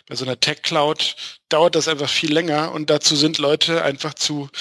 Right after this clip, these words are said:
es klingt mir so gemein, wenn ich sage, die Leute sind zu faul dazu. Das meine ich gar nicht abwertend, sondern die Leute haben oft die Zeit nicht dazu. Die wollen effizienter durchkommen. Und wenn die dann halt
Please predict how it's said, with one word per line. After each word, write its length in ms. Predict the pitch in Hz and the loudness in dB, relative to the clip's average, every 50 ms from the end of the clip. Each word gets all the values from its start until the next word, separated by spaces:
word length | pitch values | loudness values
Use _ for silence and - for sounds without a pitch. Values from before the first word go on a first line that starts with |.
| - - - - - - - | -8 -6 -6 -6 -8 -10 -8
es 160 | - - - | -6 -4 -4
klingt 200 | - - 180 202 | -2 0 -2 0
mir 100 | 175 147 | 0 0
so 80 | 131 135 | 0 0
gemein, 340 | 123 139 131 135 151 160 151 | 0 2 2 4 4 4 4
wenn 80 | 143 | 4
ich 100 | 135 123 | 2 2
sage, 200 | - 139 127 127 | 0 0 0 -2
die 80 | 120 123 | -4 -10
Leute 340 | 135 143 151 143 143 135 131 | -6 -2 0 0 2 0 -2
sind 140 | 127 135 - | -4 -2 0
zu 120 | - 139 | 0 0
faul 340 | 131 - - - 175 185 185 | 0 0 2 4 4 4 6
dazu. 400 | 156 131 123 - - - 139 151 156 147 | 4 2 2 2 2 0 0 0 -2 -4
Das 160 | - - - | -6 -4 -2
meine 160 | 143 139 147 | -2 -2 -2
ich 80 | 143 - | 0 2
gar 120 | - 147 | 2 2
nicht 160 | 135 - - | 2 0 0
abwertend, 520 | 185 185 - - 147 135 127 - - 165 156 | 0 0 2 2 2 2 2 0 -4 -6 -2
sondern 400 | - 156 156 156 151 151 147 147 - - - - - - - - - - _ | 0 0 0 2 0 0 -2 -4 -8 -10 -10 -10 -12 -12 -14 -16 -20 -20 _
die 80 | - 160 156 | -6 -2 0
Leute 200 | 151 160 165 170 | 2 2 4 2
haben 120 | 170 170 175 | 2 2 0
oft 220 | 180 - - - | -2 -2 -2 -4
die 80 | 165 - | -2 0
Zeit 320 | - - 160 185 175 180 | 0 2 2 2 0 -2
nicht 160 | 165 - - | -4 -2 -2
dazu. 280 | 143 123 - - 123 117 | -4 -2 -4 -4 -6 -6
Die 140 | 117 123 123 | -12 -8 -6
wollen 160 | 147 156 160 | -6 -6 -4
effizienter 580 | 151 - 160 147 - - 170 175 180 170 156 | -4 -6 -6 -4 -2 -2 -2 -2 -2 -2 -4
durchkommen. 640 | 135 - 147 156 - - - 143 131 139 156 170 _ _ _ _ _ _ _ _ _ _ _ _ _ - - _ - - | -2 -2 -4 -4 -4 -6 -6 -6 -6 -8 -10 -14 _ _ _ _ _ _ _ _ _ _ _ _ _ -20 -20 _ -12 -12
Und 160 | - 165 143 127 | -10 -6 -4 -2
wenn 100 | 139 139 | 0 2
die 100 | 143 139 | 2 4
dann 160 | 135 127 127 | 4 4 2
halt 200 | 135 135 131 | 2 0 0